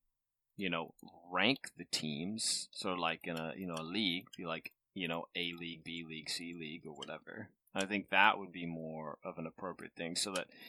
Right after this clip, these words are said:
you have, like, the fluffy bunny teams, uh, that's, like, just Joe and his pals or whatever getting together to, you know, have fun with their friends every Friday night, and they've kinda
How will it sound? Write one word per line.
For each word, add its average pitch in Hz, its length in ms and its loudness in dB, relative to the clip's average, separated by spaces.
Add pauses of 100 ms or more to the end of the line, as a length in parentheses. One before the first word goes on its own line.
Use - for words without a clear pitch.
(120)
you 113 180 4
have, 110 180 12
like, 95 320 6 (240)
the - 80 0
fluffy 98 840 6
bunny 92 260 4
teams, 92 640 2 (160)
uh, 90 80 2
that's, 87 320 -4
like, 82 260 0
just 92 280 -4
Joe 92 260 2
and 85 100 2
his 85 120 -2
pals 87 480 2
or 87 80 -10
whatever 87 600 -6
getting 90 220 0
together 92 440 -2
to, 87 260 -4 (560)
you 101 100 4
know, 87 280 2 (480)
have 101 280 8
fun 101 400 10
with 95 100 0
their 92 140 4
friends 98 380 4
every 95 180 -2
Friday 98 320 2
night, 95 340 8
and 90 120 -2
they've 92 160 -2
kinda 92 300 0